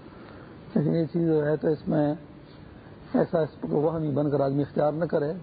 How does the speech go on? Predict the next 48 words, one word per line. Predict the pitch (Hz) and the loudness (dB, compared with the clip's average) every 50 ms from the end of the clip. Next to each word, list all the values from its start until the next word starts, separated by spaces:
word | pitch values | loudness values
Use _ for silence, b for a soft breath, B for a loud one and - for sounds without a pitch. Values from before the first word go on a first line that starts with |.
| - - | -10 -6
کہ | - 151 | -4 -2
کثرت | - 190 143 - 147 147 143 135 135 135 | -2 0 0 2 2 2 4 2 2 2
ذکر | 131 160 156 | 2 2 2
میں | 139 135 | 2 2
یہ | 131 123 117 | 0 0 0
چیز | 135 135 151 170 - - - - - - | 0 -2 -2 -4 -6 -12 -20 -12 -6 -4
رکاوٹ | 147 139 - 143 143 139 135 | -2 0 2 2 0 0 0
ڈال | 123 127 127 117 175 | 0 0 0 0 -2
دے۔ | 147 131 135 - - - - - - - - - - - B B B B B B B B B B B B B B - - - - | -6 -8 -10 -14 -18 -20 -20 -20 -20 -20 -20 -20 -20 -20 B B B B B B B B B B B B B B -20 -6 0 2
ہمارے | 233 156 156 156 156 | 2 4 4 4 2
ایک | 151 139 | 2 2
انجینئر | 147 143 147 151 165 170 | 2 2 2 2 2 2
کا | 147 165 143 | 2 0 0
طالب | - 143 135 139 139 | 0 2 2 2 2
علم | 143 151 165 | 2 2 2
ہوتا | 165 160 147 170 | 2 2 0 0
تھا، | 156 - 151 | 0 0 0
اس | 147 135 131 | 0 0 0
نے | 156 139 | -2 0
کچھ | 127 135 127 | 0 0 0
دن | 131 143 151 | 0 2 2
لگائے | 151 156 139 147 143 143 147 143 147 143 - - | 2 2 2 2 2 2 2 0 -2 -4 -8 -6
جماعت | 160 143 151 135 139 139 139 - 160 | -2 -2 0 2 2 0 0 0 0
میں، | 151 139 135 131 - - - B B B B B B B B B B B B B B - - | 0 0 0 -2 -6 -12 -20 B B B B B B B B B B B B B B 0 0
ذکر | 214 208 - 165 | 2 2 2 0
اذکار | 143 123 120 160 143 143 | 0 0 0 0 0 0
کی | 135 - 160 | 0 0 0
عادت | 139 147 156 143 143 | 2 2 2 2 0
ہو | 143 135 | 0 0
گئی۔ | 139 147 151 147 | 2 2 2 2
ایک | 147 147 143 | 2 2 2
دن | 147 151 | 2 0
اس | 147 - - | 0 0 0
نے | - 139 | -2 0
کہا | 127 131 131 143 | 0 0 0 0
کہ | 143 139 143 135 127 127 - - - - - - B B B B B B B B B B - - - | 0 0 0 0 0 -4 -10 -18 -20 -20 -20 -20 B B B B B B B B B B -12 -4 0
مجھے | - 147 143 139 160 | 2 2 4 4 2
یہ | 156 147 156 165 147 - - | 2 2 2 2 0 0 0
خواب | 143 143 147 151 | 0 0 0 0
نظر | 190 170 156 165 156 | 0 0 2 2 4
آیا | 147 143 139 131 | 4 2 2 2
ہے، | 131 135 190 - - - - - - - - - - - - - - | 0 -2 -4 -8 -14 -20 -20 -20 -20 -20 -20 -20 -20 -20 -18 -6 -2
کسی | - 143 139 | 0 2 2
نے | 160 156 147 127 | 2 2 2 2
کہا | 156 139 147 160 | 2 2 2 2
کہ | 143 151 | 2 2
ذکر | 139 127 143 - - 135 | 0 0 0 0 0 0
تب | - 170 | 0 0